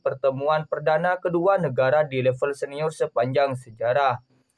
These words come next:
fifa Matchday antara Indonesia V S Argentina akan digelar di Stadion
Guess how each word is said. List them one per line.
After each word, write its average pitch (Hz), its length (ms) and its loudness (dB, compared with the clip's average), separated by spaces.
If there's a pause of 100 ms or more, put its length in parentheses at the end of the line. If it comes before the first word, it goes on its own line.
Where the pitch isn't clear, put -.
(500)
fifa 175 480 2
Matchday 196 480 2
antara 185 400 2
Indonesia 190 560 2
V - 80 0
S 156 160 0
Argentina 156 720 -2
akan 180 320 0
digelar 190 480 0
di 175 80 -4
Stadion 175 480 2